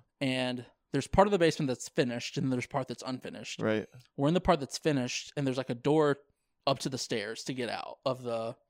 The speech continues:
Speaker 1: into the main church. And so we go into the part that's finished and, like, just, like, huddle in a corner. <laughs> And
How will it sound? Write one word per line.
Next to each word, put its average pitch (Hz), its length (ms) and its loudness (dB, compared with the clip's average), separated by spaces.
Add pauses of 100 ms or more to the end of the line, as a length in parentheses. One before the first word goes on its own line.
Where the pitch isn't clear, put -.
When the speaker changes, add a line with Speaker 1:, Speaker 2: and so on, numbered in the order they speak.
(220)
Speaker 1:
into 143 200 0
the 127 140 -4
main 120 300 -4
church. - 460 -10 (480)
And 135 80 0
so 131 120 4
we 135 100 4
go 147 120 8
into 139 180 4
the 127 140 2
part 120 280 0
that's - 160 -8
finished 131 260 0
and, 123 80 -2
like, 113 180 -8 (280)
just, - 160 -8
like, 120 80 -4
huddle 131 240 0
in 120 80 -2
a 120 40 -4
corner. 123 420 -2 (340)
<laughs> 98 100 -2
And 190 560 4